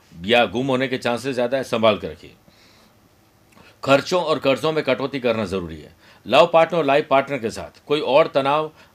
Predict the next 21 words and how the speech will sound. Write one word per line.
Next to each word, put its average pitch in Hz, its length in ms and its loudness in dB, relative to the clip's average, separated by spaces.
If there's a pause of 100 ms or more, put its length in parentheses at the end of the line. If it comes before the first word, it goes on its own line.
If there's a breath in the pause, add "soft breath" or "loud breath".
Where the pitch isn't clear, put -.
आपको 120 320 2
दे 123 180 2
सकता 143 300 -6
है। 143 160 -2
आप 117 260 2
दोनों 143 280 -2
की 165 100 -4
बातचीत 131 380 -2
नहीं 131 180 -6
होगी, 139 340 -6 (300 soft breath)
बस 143 320 8
दोनों 147 340 0
किसी 165 280 -8
तीसरे 170 400 -4
की 147 60 -6
बातचीत 127 400 0
करके 117 300 -4
झगड़ा 107 320 -2
करेंगे, 80 420 -12
इससे 113 160 -4
बचिए। 110 360 -4